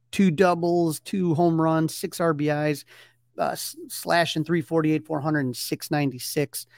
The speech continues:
So pretty impressive on that one right there.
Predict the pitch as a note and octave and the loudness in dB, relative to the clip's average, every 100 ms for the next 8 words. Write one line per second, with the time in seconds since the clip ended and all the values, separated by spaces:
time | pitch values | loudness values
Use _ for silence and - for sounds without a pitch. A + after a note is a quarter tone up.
0 | - - - _ - - D3+ C#3+ - - | -20 -20 -20 _ -4 2 4 2 -2 -2
1 | - D#4+ C4+ - F#3 F3 E3+ D3+ C#3 C#3+ | 6 8 8 4 0 -2 0 0 2 4
2 | D3+ D#3 C#3 C#3 C#3 - C#3+ C#3 C3 | 4 2 0 0 -2 0 0 2 -2